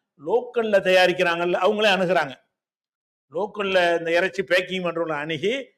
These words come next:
"எங்கள்ட்ட ஒரு சர்டிபிகேட் நாங்க தர்றோம், இந்த, இந்த நிறுவனத்துல சர்டிபிகேட் நீங்க அதுல இணைச்சிட்டு நம்பரை போட்டீங்கன்னு சொன்னா ஹலால்னு" சொல்லி அரபியில போட்டிருப்பாங்க ஹலால்னு,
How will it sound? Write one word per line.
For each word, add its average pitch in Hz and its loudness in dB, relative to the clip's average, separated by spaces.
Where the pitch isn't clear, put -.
"எங்கள்ட்ட 175 -4
ஒரு 170 -2
சர்டிபிகேட் 180 -4
நாங்க 170 -4
தர்றோம், 175 0
இந்த, 185 -8
இந்த 175 -6
நிறுவனத்துல 185 -2
சர்டிபிகேட் 170 -4
நீங்க 175 -4
அதுல 165 0
இணைச்சிட்டு 180 -4
நம்பரை 190 -4
போட்டீங்கன்னு 165 -8
சொன்னா 151 -8
ஹலால்னு" 196 2
சொல்லி 185 0
அரபியில 185 4
போட்டிருப்பாங்க 170 0
ஹலால்னு, 165 4